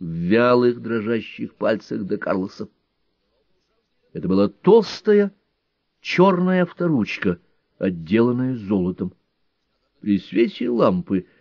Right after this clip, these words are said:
на колпачке виднелись знакомые царапины и дугообразные вмятины, которые господин Квин и Раммел ранее лицезрели дважды, один раз в номере семнадцать двадцать шесть отеля "Вилла Нуа" на карандаше,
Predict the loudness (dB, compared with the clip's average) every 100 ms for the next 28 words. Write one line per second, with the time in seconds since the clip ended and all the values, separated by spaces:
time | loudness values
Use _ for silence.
0 | _ -2 0 -2 -2 -6 -6 -4 -2 -2
1 | -2 -4 -4 -6 -8 -6 -4 -4 -4 -6
2 | -10 -6 -6 -4 -6 -6 -14 _ -4 0
3 | 0 2 2 2 0 0 -2 -2 0 2
4 | 0 -2 -2 0 0 -4 _ _ _ _
5 | _ -10 0 4 4 4 0 0 0 -2
6 | -2 0 2 4 4 2 2 2 2 2
7 | 2 2 2 2 2 0 0 -2 -4 -4
8 | -2 0 2 2 2 -2 -6 -2 0 0
9 | 0 -2 -4 -8 -10 -2 -2 0 0 0
10 | 0 -6 -10 -8 -2 0 0 -4 -10 _
11 | _ _ -10 -2 0 0 -2 -6 _ -10
12 | -6 -2 -2 -4 _ -14 -12 -6 -6 -6
13 | -8 -8 -6 -2 0 0 0 0 2 2
14 | 0 0 2 2 2 -2 -2 -2 -2 -2
15 | -6 -8 0 2 2